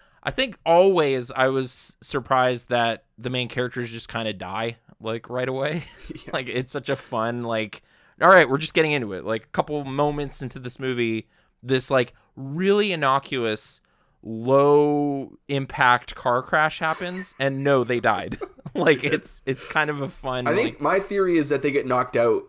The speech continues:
Speaker 2: and then they
Speaker 1: drown.
Speaker 2: Yeah, they drown underwater. 'Cause there's no way, like, both simultaneously must have got knocked out, 'cause there's no way a crash like that would, like, the, the car wasn't even sinking, so you can't even, like, say it's, like, a,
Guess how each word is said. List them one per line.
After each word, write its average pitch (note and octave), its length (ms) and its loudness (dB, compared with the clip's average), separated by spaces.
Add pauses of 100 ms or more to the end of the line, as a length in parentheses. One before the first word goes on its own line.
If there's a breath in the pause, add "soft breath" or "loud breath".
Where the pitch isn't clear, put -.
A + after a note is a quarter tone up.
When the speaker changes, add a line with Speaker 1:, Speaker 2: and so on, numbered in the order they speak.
Speaker 2:
and A#2+ 140 -4
then A#2 180 -4
they A2 400 -4 (180)
Speaker 1:
drown. G#2+ 600 -4 (180)
Speaker 2:
Yeah, C#3 180 0
they A#2+ 120 -2
drown A#2 320 -6
underwater. G2+ 360 -6
'Cause D3 120 -4
there's E3 180 0
no E3+ 140 0
way, C3+ 480 2 (560 loud breath)
like, D3 180 0
both E3+ 220 0
simultaneously C#3+ 680 -2
must B2 180 -2
have B2 80 -6
got A2 140 -4
knocked G#2 200 -4
out, G2+ 120 -4
'cause A#2+ 100 -12
there's C#3 140 -6
no C#3+ 180 0
way C3 140 2
a A2+ 80 0
crash - 280 -6
like A2 180 -6
that - 180 -4
would, A#2 240 -6 (720 soft breath)
like, D3 100 0
the, F#3 140 4
the D#3 260 -2
car F3 220 0
wasn't F3 260 2
even C#3+ 140 -2
sinking, C3 420 -6
so - 100 -10
you A#2+ 60 -8
can't B2+ 160 -4
even, D3+ 140 -2
like, C#3 200 -4
say - 140 -4
it's, A#2+ 140 -2
like, A#2+ 100 -4
a, A#2 100 -6